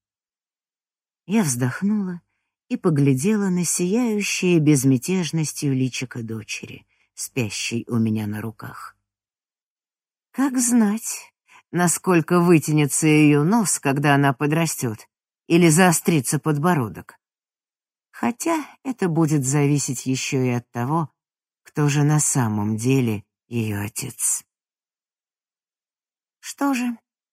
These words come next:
теперь я, по крайней мере, знаю,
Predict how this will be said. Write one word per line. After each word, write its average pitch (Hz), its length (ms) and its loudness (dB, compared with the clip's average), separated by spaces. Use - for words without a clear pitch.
теперь 269 400 0
я, 196 180 2
по 180 160 2
крайней 190 460 4
мере, 180 380 2
знаю, 170 640 -2